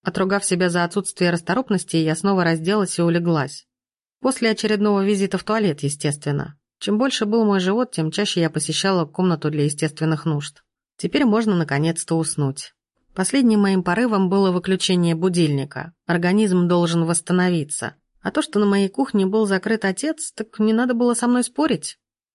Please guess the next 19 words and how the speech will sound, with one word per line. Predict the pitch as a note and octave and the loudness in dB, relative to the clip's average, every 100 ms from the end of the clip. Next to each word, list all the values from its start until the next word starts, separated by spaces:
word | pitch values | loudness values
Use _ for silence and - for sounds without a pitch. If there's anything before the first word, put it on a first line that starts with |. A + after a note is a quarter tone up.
| _ _ _ | _ _ _
Еда | G#3 G3+ G#3 | 0 0 2
там | G3 F3 | 0 0
есть, | F3 B3 C4 - | 2 2 0 -4
кресло | - C#4+ - E3 | -2 -2 0 -2
тоже. | - C4 A3+ A3 G#3 _ | 0 0 2 -2 -4 _
Разберётся, | B3+ C4 A#3+ C4+ F4 - - E3 | -2 0 0 2 0 -2 -8 -6
пусть | - E4 E4 | -4 -4 -4
вспоминает | - E3+ F3 E3 D#3+ | -4 0 2 2 0
молодость. | F3 E3 D#3 D#3 - - _ _ _ | 0 0 0 -4 -8 -12 _ _ _
Едва | G3 F#3+ F#3 | -2 2 2
моя | F3+ F3 E3+ | 4 2 2
голова | F3+ F3+ F3 | 2 2 2
коснулась | E3+ E3 F3+ F3 E3 | 0 -2 0 0 0
подушки, | - F3 C#4 - F#3+ | -2 -2 -4 -4 -4
как | E3+ D#3+ | -4 -4
я | F#3 | -4
провалилась | F3+ D#3 C#3+ D3+ D#3 D3 | -2 0 0 0 -2 -2
в | |
сон. | - C#3 B2+ D3 - | -4 -4 -4 -6 -14